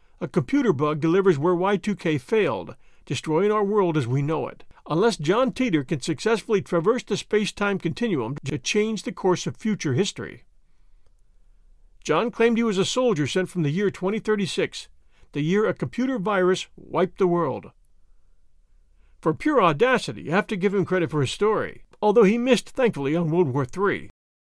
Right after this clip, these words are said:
He said he'd stopped by in two thousand to check in with us and get a little R and R while visiting his three-year-old self, thus ignoring every fabric of time paradox rule from time travel stories,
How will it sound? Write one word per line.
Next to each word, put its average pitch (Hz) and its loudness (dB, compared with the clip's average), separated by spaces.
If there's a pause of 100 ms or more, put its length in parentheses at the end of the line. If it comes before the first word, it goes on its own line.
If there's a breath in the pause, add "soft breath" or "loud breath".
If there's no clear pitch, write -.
He 180 -4
said 285 -2
he'd 196 0
stopped 208 -4
by 196 0
in 165 -2
two 226 -2
thousand 185 0 (200 soft breath)
to 160 -4
check 214 0
in 202 0
with 180 0
us 170 0 (280 soft breath)
and 147 -6
get 165 4
a 165 4
little 214 0
R 233 2
and 196 0
R 147 0
while 143 -4
visiting 185 0
his 160 0
three-year-old 208 0
self, 139 -4 (140)
thus 151 -2
ignoring 190 2
every 262 4
fabric 226 -2
of 135 -6
time 202 0
paradox 190 -2
rule 170 2
from 135 -8
time 180 0
travel 160 -2
stories, 156 -4